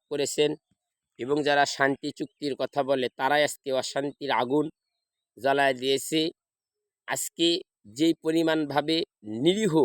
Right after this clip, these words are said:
জাতিকে হত্যা করা হইতেছে, এর বিচার কিন্তু একদিন আল্লাহ রাব্বুল আলামিনের কাছে দাঁড়ায়া এই জাতিকে দেওয়া লাগবে। হাদিস অনুযায়ী যেই পরিভাষা আল্লাহ রাসূল বলেছেন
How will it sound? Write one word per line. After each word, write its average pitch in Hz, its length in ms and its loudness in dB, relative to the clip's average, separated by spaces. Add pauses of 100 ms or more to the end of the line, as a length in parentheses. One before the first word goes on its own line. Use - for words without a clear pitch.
(280)
জাতিকে 127 600 -6
হত্যা 127 400 -4
করা 139 240 -2
হইতেছে, 131 640 -4
এর 135 200 -2
বিচার 135 380 -2
কিন্তু 135 520 -6 (680)
একদিন 131 640 -2
আল্লাহ 147 320 0
রাব্বুল 131 300 -2
আলামিনের 135 480 0
কাছে 131 280 -8
দাঁড়ায়া 120 520 2
এই 135 120 -2
জাতিকে 120 380 -4
দেওয়া 110 220 0
লাগবে। 82 440 -8 (760)
হাদিস 135 500 -2
অনুযায়ী 165 540 2 (120)
যেই 143 260 -4
পরিভাষা 151 520 -2
আল্লাহ 143 180 0
রাসূল 135 300 -2
বলেছেন 143 520 2